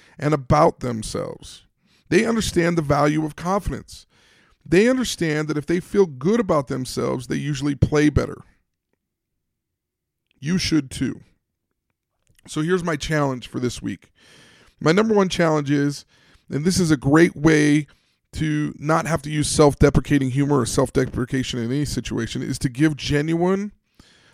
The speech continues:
on the real compliments to other people. Never underestimate the power of a well-timed, genuine compliment to a coworker, a teammate, or a family member.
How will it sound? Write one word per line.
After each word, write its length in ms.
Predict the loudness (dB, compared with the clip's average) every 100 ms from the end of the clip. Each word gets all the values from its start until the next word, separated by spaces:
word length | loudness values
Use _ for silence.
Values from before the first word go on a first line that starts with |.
| _ _
on 280 | 2 2 6
the 100 | 4
real 560 | 6 4 6 4 2 -4 _ _
compliments 720 | -10 2 2 4 2 0 -4 -4
to 120 | -2
other 240 | 2 2 2
people. 460 | 0 2 -2 -2 -10 -20 -10
Never 720 | -6 0 4 4 6 4 4
underestimate 800 | -2 -2 0 0 -2 -2 -2 -4
the 60 |
power 760 | 0 0 2 4 4 2 -4 -10 _ _ _ _ _ _ _
of 200 | -2 2
a 40 | 2
well-timed, 1000 | 4 6 6 4 0 0 -2 -4 -8 -14 -20 _ _ _ _
genuine 760 | -10 0 2 2 0 -2 -6 -8
compliment 680 | -4 0 2 2 0 -2
to 180 | -4 -4
a 40 | -4
coworker, 840 | 0 4 4 4 2 -2 -2 -4 _ _ _
a 100 | -16
teammate, 640 | -4 -2 -2 -2 -2 -2 -6 _ _ _ _ -2
or 160 | 2
a 60 | 2
family 380 | 2 -4 -2 -6
member. 380 | -10 -12 -14